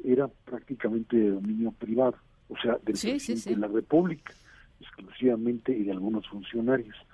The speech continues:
Speaker 1: Cuando esto se convierte en una, en un mecanismo de, eh, transparencia, pues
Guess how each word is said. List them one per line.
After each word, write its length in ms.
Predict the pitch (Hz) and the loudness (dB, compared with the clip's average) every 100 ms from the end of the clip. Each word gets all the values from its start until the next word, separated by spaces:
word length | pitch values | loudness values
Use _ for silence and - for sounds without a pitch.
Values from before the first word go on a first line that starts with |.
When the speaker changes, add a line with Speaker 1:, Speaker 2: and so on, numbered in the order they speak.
| - - - | -20 -20 -4
Speaker 1:
Cuando 220 | 139 208 | 2 2
esto 180 | - 226 | 2 0
se 120 | 151 | 0
convierte 760 | - 117 120 131 131 - 123 - - - _ | -2 -2 4 6 6 4 0 -2 -8 -20 _
en 160 | 110 110 | -6 0
una, 500 | 127 127 123 113 107 | 2 4 4 4 2
en 800 | 98 98 101 98 117 98 107 104 | -2 -8 -12 -10 -4 -2 -2 2
un 200 | 127 123 | 4 4
mecanismo 800 | 120 - 107 113 113 120 120 113 - - - - | 2 2 2 2 0 2 2 2 -2 -20 -20 -16
de, 560 | 110 101 107 101 107 - | -14 2 4 4 2 0
eh, 140 | 104 - | -2 -2
transparencia, 920 | 110 107 - 117 113 113 104 117 117 - - - - | -6 -6 -2 2 4 2 0 -4 -4 -8 -20 -20 -10
pues 120 | - | -6